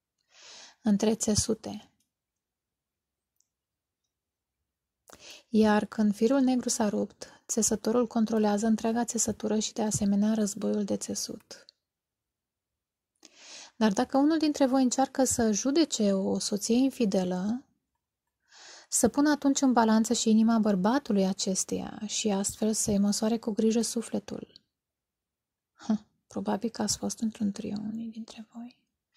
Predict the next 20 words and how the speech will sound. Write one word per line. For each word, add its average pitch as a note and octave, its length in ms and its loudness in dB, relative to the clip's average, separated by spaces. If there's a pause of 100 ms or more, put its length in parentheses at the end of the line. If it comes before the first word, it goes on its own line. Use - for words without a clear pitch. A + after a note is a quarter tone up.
(560)
Și - 120 -2
la D4+ 140 8
fel, A#3 520 2 (760)
cel C4+ 160 4
care B3+ 280 6
vrea A#3+ 200 6
să-i C#4+ 200 6
biciuiască C4+ 800 2
pe, G#3+ 540 0
să-l G#3+ 160 2
biciuiască G#3+ 420 2
pe B3 100 2
ofensator, A3+ 640 2
să B3 160 0
privească A#3+ 560 2
și - 160 0
în A3+ 120 4
sufletul A3 560 0
celui A3 360 2
ofensat. A3 880 0